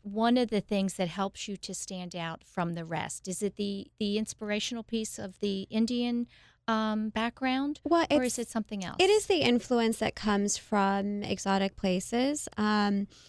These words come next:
Speaker 2: but more so, I think it actually relates to who I believe the Nevada woman is.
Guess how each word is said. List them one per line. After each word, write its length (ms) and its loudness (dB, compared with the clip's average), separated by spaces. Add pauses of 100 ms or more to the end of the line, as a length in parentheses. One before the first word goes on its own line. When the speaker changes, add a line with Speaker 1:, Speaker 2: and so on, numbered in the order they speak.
(480)
Speaker 2:
but 180 4
more 300 6
so, 520 6
I 140 4
think 300 2
it 100 2
actually 460 2
relates 540 2
to 540 2 (300)
who 200 6
I 160 4
believe 500 2
the 140 2
Nevada 500 2
woman 480 -2
is. 460 0